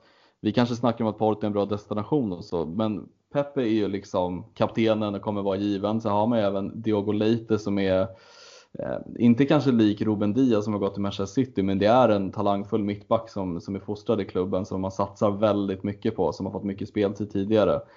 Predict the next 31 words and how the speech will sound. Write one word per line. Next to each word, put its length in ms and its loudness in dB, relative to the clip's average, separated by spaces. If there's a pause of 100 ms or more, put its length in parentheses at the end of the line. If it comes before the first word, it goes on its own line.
(240)
Så 140 0
att 80 -2
det 60 0
kan 380 2
också 320 -4
<laughs> 80 -4
innebära 540 0
en 60 -4
konkurrenssituation 840 -4
för 80 -4
honom. 240 -2
Tur 260 2
är 60 4
kan 180 0
han 60 0
spela 260 2
vänsterback, 640 -2
men 240 -4 (440)
det, 600 4
det 180 0
är 60 4
värt 240 2
att 80 -2
hålla 160 0
ett 100 -6
öga 220 2
där. 60 2
Jag 140 0
sa 200 2
det 100 0
förra, 600 2